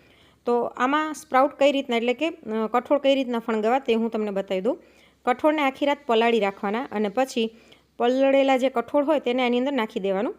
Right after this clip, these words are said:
નીચેનું કમ્પાર્ટમેન્ટ આપણે ખાલી રાખીશું. ઉપરના કમ્પાર્ટમેન્ટમાં, અ, ભીના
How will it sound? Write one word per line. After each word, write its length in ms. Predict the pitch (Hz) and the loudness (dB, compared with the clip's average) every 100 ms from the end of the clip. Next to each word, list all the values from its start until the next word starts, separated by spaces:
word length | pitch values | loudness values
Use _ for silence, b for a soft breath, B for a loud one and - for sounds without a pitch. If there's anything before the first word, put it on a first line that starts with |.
| 214 | -4
નીચેનું 380 | 220 277 285 | -2 -2 -2
કમ્પાર્ટમેન્ટ 560 | 285 262 269 269 269 269 | -2 -2 -2 -2 -2 -2
આપણે 160 | 254 269 | -2 -4
ખાલી 340 | - 220 220 | -2 0 2
રાખીશું. 540 | 208 208 202 269 427 b b b b b | 0 -2 -4 -2 -4 b b b b b
ઉપરના 320 | 247 262 262 | -4 0 0
કમ્પાર્ટમેન્ટમાં, 800 | 262 254 269 262 269 262 247 254 | 0 0 0 0 0 0 0 -2
અ, 600 | 262 - 220 214 208 202 | -6 -8 -6 -4 -4 -6
ભીના 480 | 190 220 240 269 277 | -2 2 2 0 -4